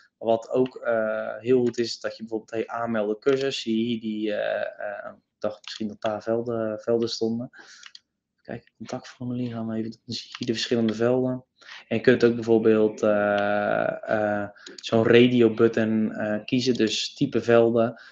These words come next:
Of je kunt bij wijze van spreken een keuzelijstje laten maken door mensen. En dan, eh, kunnen ze niet wat zelf tik-, tikken, maar dan kunnen ze alleen de door jou ingegeven keuzes kunnen ze,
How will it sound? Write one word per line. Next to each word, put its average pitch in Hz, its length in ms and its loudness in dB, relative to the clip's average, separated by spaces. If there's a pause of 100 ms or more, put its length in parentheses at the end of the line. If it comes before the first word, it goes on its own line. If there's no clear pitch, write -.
(160)
Of 113 100 -12
je 110 60 -10
kunt 113 180 2
bij 104 100 0
wijze 104 200 4
van 107 80 -4
spreken 107 360 0
een 110 80 -14
keuzelijstje 120 680 4
laten 107 320 4
maken 110 320 0
door 107 120 0
mensen. 107 400 -2
En 104 60 -4
dan, 107 220 -6
eh, 104 360 -4
kunnen 120 220 0
ze 113 60 0
niet 123 220 2
wat 117 160 2
zelf 110 380 0
tik-, - 380 -10
tikken, 135 320 4
maar 117 100 0
dan 110 80 -4
kunnen 113 180 -4
ze 110 60 -2
alleen 110 260 0
de 110 100 -2
door 107 140 0
jou 110 300 4
ingegeven 107 600 -4
keuzes 156 380 8
kunnen 107 240 -2
ze, 98 360 0